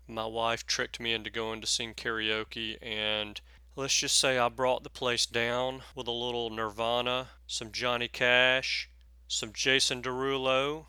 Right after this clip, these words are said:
a little bit of Queen, and capped it all off with some Jeremiah. So, other than singing some Frank Sinatra, I pretty much brought everything I had. Enough about karaoke. We are one hundred and thirty-eight days,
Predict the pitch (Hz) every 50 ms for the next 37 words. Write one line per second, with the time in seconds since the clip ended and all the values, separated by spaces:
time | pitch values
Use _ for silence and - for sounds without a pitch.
0 | - - 123 120 131 139 131 120 131 135 120 - - - 151 139 139 143 143 147
1 | 151 160 170 170 160 - - - - 135 113 104 - - - 127 123 - - 123
2 | 123 123 127 123 123 123 127 131 123 - - 127 - - - 113 107 104 - -
3 | 123 120 120 117 110 107 101 98 95 92 92 92 - - - - - - - -
4 | - - - 117 110 107 104 101 101 98 - - - - - - - - - -
5 | - 143 147 170 170 190 185 175 156 139 147 147 143 143 143 143 139 135 135 135
6 | - - - - - 143 139 139 135 131 127 123 - - 131 113 110 - - 120
7 | 117 123 - - - 123 117 113 113 113 - - - 113 110 110 107 - - -
8 | - - - - - - 113 - - 120 113 110 104 104 107 - - - - 110
9 | 104 101 101 - - - - - - - 113 107 107 101 - 107 101 101 98 92
10 | - - 98 90 90 90 - - - - - - - - - - - - - -
11 | - - - - - - 123 127 143 165 - - 160 143 151 147 - - - 156
12 | 147 139 139 151 156 - - 127 117 110 110 143 180 185 - 135 131 127 123 117
13 | 113 127 160 180 180 147 143 170 170 156 151 127 120 110 107 - - - 185 185
14 | 190 180 175 160 147 135 127 120 117 117 113 110 104 101 101 104 107 - - -